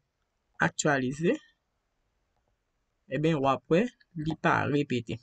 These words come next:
E ben, kounye a ki sa mwen rete pou mwen fè? Mwen rete pou mwen mete ikòn mwen anlè tit mwen ki se planifye, epi pou mwen mete lòt ikòn yo. Kòman n ap fè sa? E ben, m ap jis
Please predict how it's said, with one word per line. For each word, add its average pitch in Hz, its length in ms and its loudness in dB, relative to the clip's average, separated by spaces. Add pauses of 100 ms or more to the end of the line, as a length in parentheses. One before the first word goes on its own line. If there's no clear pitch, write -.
E 143 80 -2
ben, 196 160 2
kounye 202 240 2
a 190 80 0
ki 214 120 0
sa 185 120 -2
mwen 175 200 0
rete 160 200 -4
pou 143 80 -8
mwen 127 160 -8
fè? - 160 -12 (480)
Mwen 180 160 6
rete 226 300 4
pou 175 160 2
mwen 170 180 4
mete 160 320 2 (680)
ikòn 160 280 2
mwen 143 240 0 (220)
anlè 139 420 4 (160)
tit - 220 -8
mwen 131 260 -2
ki 139 120 -16
se 131 120 -6
planifye, 143 560 0
epi 160 240 -2
pou 156 160 -2
mwen 151 160 -2
mete 147 240 -2
lòt 151 320 0
ikòn 135 300 -4
yo. 117 80 -8
Kòman 151 240 -2
n 156 60 -2
ap - 40 -10
fè 151 160 -2
sa? 202 160 -2 (560)
E 107 140 -8
ben, - 140 -10 (440)
m 123 80 0
ap 120 160 -2
jis 196 240 0